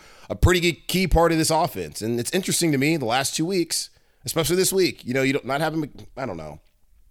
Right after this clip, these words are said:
Man, maybe not having McCaffrey might not necessarily be everything, be the main reason why the offense struggled, 'cause obviously the struggles go down to the quarterback play and down to the offensive line. McCaffrey being out there would certainly help the Carolina Panthers today, but Chuba Hubbard went out there, did his job. The running back position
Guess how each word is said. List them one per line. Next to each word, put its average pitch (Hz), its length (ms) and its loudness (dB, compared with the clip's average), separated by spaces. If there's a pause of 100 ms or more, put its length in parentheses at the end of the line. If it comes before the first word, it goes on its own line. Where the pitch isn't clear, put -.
(360)
Man, 117 200 -2
maybe 135 300 0
not 123 320 0
having 165 180 2
McCaffrey 151 460 2
might 147 160 2
not 135 220 2
necessarily 139 320 2
be 131 200 2
everything, 139 460 0 (260)
be 131 160 2
the 120 60 0
main 131 240 2
reason 139 260 2
why 135 80 2
the 135 160 4
offense 127 260 -2
struggled, 139 280 0
'cause 104 300 -4
obviously 120 600 0 (300)
the 107 80 -6
struggles 127 420 2
go 120 140 0
down 123 240 4
to 110 80 -4
the 101 80 -8
quarterback 131 420 2
play 127 320 0
and 107 80 -4
down 113 180 0
to 107 60 -8
the 107 100 0
offensive 107 360 -2
line. 110 380 -2
McCaffrey 123 440 -2
being 120 160 -2
out 113 220 -2
there 113 300 0 (260)
would 110 100 -8
certainly 110 340 -2
help - 100 0
the - 80 -14
Carolina 104 260 -2
Panthers 107 320 -4
today, 107 240 0
but 90 220 -8
Chuba 131 180 -2
Hubbard 113 200 2
went 110 120 0
out 104 140 -2
there, 107 160 0
did 98 160 -2
his 90 100 -6
job. 107 300 2
The 95 80 -4
running 110 160 0
back 104 160 0
position 101 520 -6